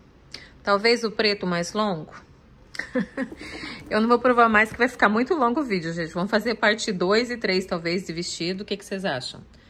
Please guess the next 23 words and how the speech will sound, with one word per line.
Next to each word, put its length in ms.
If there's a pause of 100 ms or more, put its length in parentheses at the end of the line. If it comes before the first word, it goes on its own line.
(300)
Deixa 260
nos 120
comentários 540
se 40
vocês 140
querem 200
que 80
eu 40
faça, 280
continue 360
fazendo 420
aqui, 240
provando 360
os 100
vestidos 400
pra 180
ver 140
qual 140
a 40
gente 240
vai 100
se 120
desfazer. 580